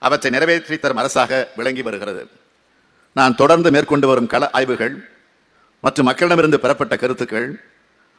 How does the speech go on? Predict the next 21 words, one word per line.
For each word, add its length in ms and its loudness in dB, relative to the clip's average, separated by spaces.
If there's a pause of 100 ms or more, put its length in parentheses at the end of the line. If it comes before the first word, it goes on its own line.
ஆகியவற்றின் 500 2
அடிப்படையில் 460 -2 (920)
உங்களது 340 4
திராவிட 340 4
மாடல் 220 4
அரசின் 260 -2
சார்பாக 300 -2 (1000)
இந்த 240 2
வீர 180 4 (520)
விடுதலை 320 4
திருநாளில் 460 0 (680)
சில 140 0 (100)
அறிவிப்புகளை 580 4
வெளியிடுவதில் 500 0 (560)
மட்டற்ற 320 -2 (220)
மகிழ்ச்சி 280 0
அடைகிறேன். 340 -2 (1040)
அரசு 280 4
மருத்துவமனைகளை 640 2
நாடி 220 0
வரும் 180 0